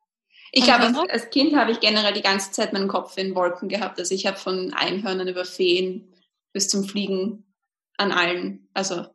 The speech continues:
Speaker 1: von allem geträumt und mir alles gewünscht. Aber was, was ich mir nämlich durch den Kopf gehen hab lassen, als Kind, Kinder haben oft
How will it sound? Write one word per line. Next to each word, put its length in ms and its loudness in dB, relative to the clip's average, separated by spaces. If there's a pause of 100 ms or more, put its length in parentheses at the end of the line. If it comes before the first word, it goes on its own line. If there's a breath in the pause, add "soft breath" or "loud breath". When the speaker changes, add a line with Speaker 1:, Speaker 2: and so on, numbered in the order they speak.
Speaker 1:
von 180 -4
allem 260 0
geträumt 520 -2
und 100 0
mir 140 0
alles 260 -2
gewünscht. 500 -4 (800 loud breath)
Aber 200 4
was, 280 2
was 160 2
ich 120 0
mir 160 2
nämlich 220 0
durch 140 -2
den 100 -2
Kopf 200 0
gehen 140 0
hab 100 -6
lassen, 220 0
als 160 -2
Kind, 360 2
Kinder 240 4
haben 180 4
oft 300 -4